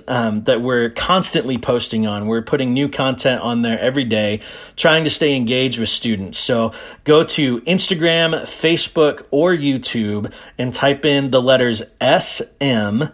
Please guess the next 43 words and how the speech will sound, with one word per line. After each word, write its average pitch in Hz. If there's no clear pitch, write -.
as 120
in 123
student 120
ministry, 101
First 147
Colony. 107
And 127
you'll 165
be 180
able 170
to -
see 147
all 147
the 151
content 143
that 139
we're 135
putting 131
out 127
there, 123
all 135
the 131
ways 123
that 117
we're 113
trying 117
to 110
stay 110
connected. 110
Um, 110
also 147
on 131
Wednesday 139
nights 135
at 135
seven 143
P 131
M, 170
we 127
have 123
a 120
live 117
stream, 160